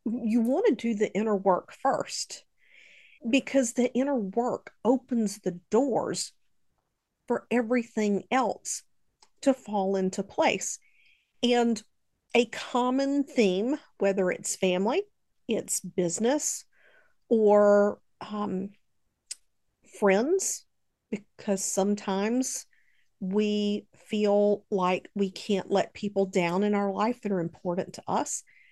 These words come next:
Especially, consider this, we teach people how to treat us.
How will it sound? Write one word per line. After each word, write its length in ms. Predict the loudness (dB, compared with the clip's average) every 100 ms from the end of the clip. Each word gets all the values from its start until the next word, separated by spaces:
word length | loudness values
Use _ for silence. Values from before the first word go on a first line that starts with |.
| _ _ _ -2
Especially, 880 | -2 0 2 2 0 -4 -4 -6 -10 _ _ _ _ _ _ _ _ _ -2
consider 480 | 0 2 0 0
this, 460 | 0 -6 -8 -10 -12 _ _ _ _ _ _ _ 0
we 180 | 2 2
teach 400 | 0 -2 -2 -6
people 500 | -6 0 2 2 -2
how 240 | -4 0 2
to 80 |
treat 360 | 0 0 0 0
us. 420 | -2 -4 -8 -8